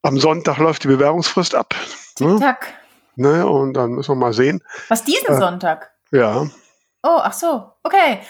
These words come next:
Speaker 2: Alles
Speaker 1: Ja.
Speaker 2: klar. <laughs>
Speaker 1: Ja, ja, müssen wir gleich noch mal drüber reden, Tamara, ne? Da müssen wir noch was machen. Ähm,
Speaker 2: Okay.
Speaker 1: und wir haben ja von euch auch schon den einen oder anderen Hinweis bekommen, was ihr so denkt, was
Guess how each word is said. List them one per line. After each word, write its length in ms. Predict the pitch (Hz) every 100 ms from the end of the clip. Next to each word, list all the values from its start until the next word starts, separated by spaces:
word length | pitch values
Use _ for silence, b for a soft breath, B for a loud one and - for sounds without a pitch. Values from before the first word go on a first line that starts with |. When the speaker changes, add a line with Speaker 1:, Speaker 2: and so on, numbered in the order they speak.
| B -
Speaker 2:
Alles 100 | 214
Speaker 1:
Ja. 140 | 302
Speaker 2:
klar. 280 | 392 285 226 -
<laughs> 60 | - - - 381 -
Speaker 1:
Ja, 160 | -
ja, 240 | - 269 392
müssen 160 | - 415
wir 60 |
gleich 200 | - -
noch 80 | 349
mal 120 | -
drüber 180 | 185 190
reden, 240 | 196 175
Tamara, 580 | 147 151 147 160 175 190
ne? 220 | 180 196 226 - B B 698
Da 100 | 160
müssen 220 | 220 - -
wir 100 | 165
noch 220 | 175 143
was 140 | 151
machen. 420 | 190 190 165 160 170 B B B B B -
Ähm, 880 | 147 139 139 143 143 143 147 143 143
Speaker 2:
Okay. 0 |
Speaker 1:
und 640 | 151 147 147 143 135 - 147
wir 80 |
haben 140 | 131 156
ja 80 | 147
von 180 | -
euch 240 | - 147 -
auch 140 | -
schon 160 | - 139
den 120 | 139
einen 220 | 127 151
oder 120 | 139
anderen 580 | - 147 143 139 139 139 b b b
Hinweis 560 | _ 165 170 143 143 -
bekommen, 760 | 139 120 170 185 196 196 190
was 220 | 170 151 -
ihr 200 | 165 156
so 140 | 151
denkt, 380 | 143 151 156 160
was 420 | 151 139 -